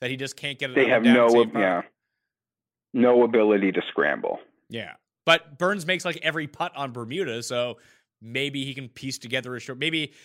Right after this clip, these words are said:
Speaker 1: if he just lucks into making ten-footers all week, that, you know, it doesn't matter anymore.
Speaker 2: There is that.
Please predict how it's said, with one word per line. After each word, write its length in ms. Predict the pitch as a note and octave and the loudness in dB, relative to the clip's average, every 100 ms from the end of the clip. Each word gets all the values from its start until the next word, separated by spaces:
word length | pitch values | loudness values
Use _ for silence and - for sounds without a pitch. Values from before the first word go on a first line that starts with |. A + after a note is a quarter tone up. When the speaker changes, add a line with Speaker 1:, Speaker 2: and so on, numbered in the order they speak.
| _ - | _ -12
Speaker 1:
if 140 | D3 | -8
he 80 | D#3+ | -6
just 200 | D3+ C3 | -6 -6
lucks 320 | A2 C#3+ - | -8 -8 -8
into 200 | D3 C3+ | -10 -6
making 260 | C3+ C3+ B2+ | -6 -8 -8
ten-footers 580 | C#3+ C3+ B2 D3 C3 | -8 -8 -8 -8 -8
all 160 | A2 F2+ | -10 -10
week, 240 | F#2 G#2+ - | -12 -12 -10
that, 160 | G#2 - - | -12 -12 -14
you 80 | |
know, 60 | G#2+ | -12
it 100 | G2 | -10
doesn't 160 | A2 A2 | -12 -8
matter 260 | C#3+ G2+ | -6 -8
anymore. 380 | E2 D2+ _ _ _ _ _ _ _ _ _ _ _ _ _ _ _ _ _ _ _ _ _ _ _ _ _ _ _ _ _ _ _ _ _ _ _ _ _ _ _ _ _ _ _ | -14 -20 _ _ _ _ _ _ _ _ _ _ _ _ _ _ _ _ _ _ _ _ _ _ _ _ _ _ _ _ _ _ _ _ _ _ _ _ _ _ _ _ _ _ _
Speaker 2:
There 240 | G2+ F#2+ G2+ | 2 4 4
is 140 | G#2 G2 | 4 2
that. 280 | E2 C#2+ | 2 0